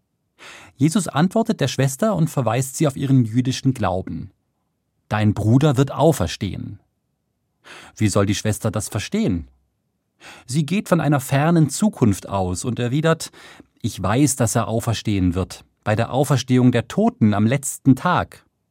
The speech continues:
So hat sie es von klein auf gelernt. Aber das ist noch lange hin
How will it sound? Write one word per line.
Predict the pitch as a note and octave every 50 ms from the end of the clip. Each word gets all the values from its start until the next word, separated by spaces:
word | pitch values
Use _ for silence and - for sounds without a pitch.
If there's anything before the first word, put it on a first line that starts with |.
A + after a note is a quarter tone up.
| _ _ _ _ _ _ _ _ _ _ _ _ _ _
So | - F2 F#2 G2+ F#2+ F2+
hat | F#2+ -
sie | - A#2+ A2
es | G#2+ -
von | - A2+ G2+
klein | - - A2 G2+ G#2+ A#2+ G#2
auf | G#2+ A2+ A2 -
gelernt. | - B2 C3+ E3 F3 C#3 G2 E2+ D#2+ - - _ _ _ _ _ _ _ _ _ _ _ - - - - - - - -
Aber | - B2+ A#2 B2 A2+
das | A#2+ A2 -
ist | C#3 - -
noch | B2 A2
lange | A#2 A#2 C3 C3 C#3 C3 A#2+
hin | G2 G#2+ G2+ G#2+ A#2 A2+